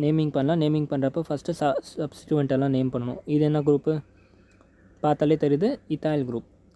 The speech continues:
Okay? ரெண்டு carbon single பாண்டில் அட்டாச்சாக இருக்குது ethyl. இதுவும் ரெண்டு carbon தான், ஆனா triple bond அட்டாச்சாக இருக்குது. So, இது என்னது? ethanyl,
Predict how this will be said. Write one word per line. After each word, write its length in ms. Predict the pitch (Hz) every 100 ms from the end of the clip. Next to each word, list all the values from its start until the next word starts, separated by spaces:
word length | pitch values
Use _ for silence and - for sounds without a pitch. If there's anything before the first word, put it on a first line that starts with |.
| 143
Okay? 160 | 175 156
ரெண்டு 180 | 143 147
carbon 280 | 139 139 170
single 220 | 151 147 143
பாண்டில் 240 | 135 127 123
அட்டாச்சாக 300 | 135 - 135
இருக்குது 220 | 143 135
ethyl. 180 | 127 127 - - 147
இதுவும் 300 | 160 190 247 285 151
ரெண்டு 180 | 147 156 160
carbon 340 | 143 143 135
தான், 120 | 117 143
ஆனா 120 | 170 160
triple 260 | 156 170 185 165
bond 200 | 151 131
அட்டாச்சாக 360 | 135 131 135 123
இருக்குது. 240 | - 120
So, 80 | 143 139
இது 80 | 139
என்னது? 260 | 143 131 117 - _ - - - 156
ethanyl, 760 | - - 156 147 139 139 127